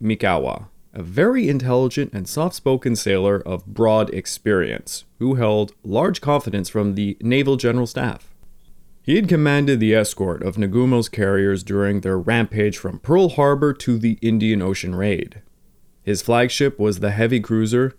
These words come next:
Chokai, and he would control Cruiser Division six,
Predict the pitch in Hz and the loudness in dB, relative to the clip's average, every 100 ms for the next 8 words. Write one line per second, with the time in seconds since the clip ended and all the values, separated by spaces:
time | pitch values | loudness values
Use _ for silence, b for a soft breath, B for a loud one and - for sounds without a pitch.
0 | - 131 120 95 - - 107 - - - | -2 -2 0 -2 -6 -8 -16 -20 -20 -10
1 | 90 110 170 165 - 135 - 120 117 117 | -4 0 2 2 2 -2 0 2 4 2
2 | 113 113 110 110 107 95 101 98 95 90 | 0 -2 0 0 0 0 -2 -2 -4 -2
3 | - 107 - - - | -2 -2 -4 -14 -14